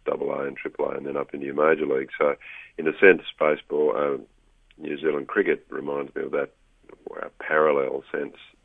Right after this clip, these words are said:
of a baseball franchise where it's got its school, school leagues, if you like, junior cricket leagues, and then it moves into club and district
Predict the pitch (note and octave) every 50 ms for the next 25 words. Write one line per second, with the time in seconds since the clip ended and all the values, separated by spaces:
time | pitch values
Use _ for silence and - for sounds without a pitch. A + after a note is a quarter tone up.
0 | - - C#2 C2+ C#2 C2+ B1+ C#2+ C#2+ C#2 C#2 - - - C#2 C#2 - - - D2
1 | D2 D2 C#2+ - D#2+ D#2 D#2 D#2 D2 C2+ D2 D2 C#2+ C#2+ C#2 C#2 - - - D2
2 | C#2+ C#2 C2+ - - - - D#2+ D#2 D2+ D2+ D2+ C#2+ - - - - - - -
3 | - - - - - - _ _ - - - - F#2 F2+ F2+ E2+ E2+ F2 F2+ F#2
4 | F2 D#2+ E2+ D#2 - F#2 E2 D#2 D#2 E2+ F2+ F#2+ - - - - - - D#2+ D#2+
5 | D#2+ D2+ C#2 - - E2 E2+ F2 - - C#2 C#2+ D2 D#2 D#2+ D2+ - D#2 D2+ D2+
6 | D2+ D2 D2 - - D2+ D2+ D2 C#2+ D2+ D2+ D2 - - C#2+ D2 C#2+ - - -
7 | C#2+ C#2+ C#2+ C#2+ D2+ D2 C#2+ C#2 D2 C#2 - - - E2 D2+ - -